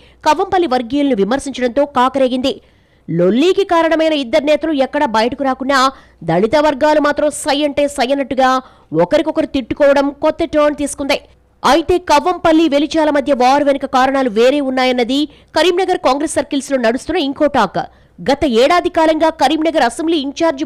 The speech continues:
పోస్టు ఖాళీగా ఉంది. దీనికోసం చాలా మంది కన్నుంది. వెలిచాల రాజేంద్రరావు, సుడా చైర్మన్ కోమటిరెడ్డి నరేందర్ రెడ్డి,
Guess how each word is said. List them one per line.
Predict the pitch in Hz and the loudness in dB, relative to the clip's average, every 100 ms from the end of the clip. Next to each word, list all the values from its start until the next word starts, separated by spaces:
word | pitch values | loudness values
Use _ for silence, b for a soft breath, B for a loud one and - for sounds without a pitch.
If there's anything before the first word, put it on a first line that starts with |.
| 294 | -4
పోస్టు | 294 - | -6 -6
ఖాళీగా | 220 226 240 | -2 0 0
ఉంది. | 240 254 - b b b 240 | 0 -2 -4 b b b -4
దీనికోసం | 349 415 440 - 415 | 0 0 -2 -4 -6
చాలా | - 269 320 | -2 0 2
మంది | 349 320 | 0 -4
కన్నుంది. | 320 226 254 254 247 b b b 156 | -2 -2 -2 -2 -4 b b b -4
వెలిచాల | 180 240 302 285 269 | -2 0 0 2 2
రాజేంద్రరావు, | 247 269 294 269 277 285 294 B B | 2 0 -2 0 2 2 0 B B
సుడా | - 339 370 | -4 0 2
చైర్మన్ | 381 339 294 302 | 2 0 -2 -2
కోమటిరెడ్డి | 262 277 294 302 302 262 | 0 0 0 -2 -2 0
నరేందర్ | 175 226 247 262 | 0 0 0 0
రెడ్డి, | 269 220 269 | 0 0 -2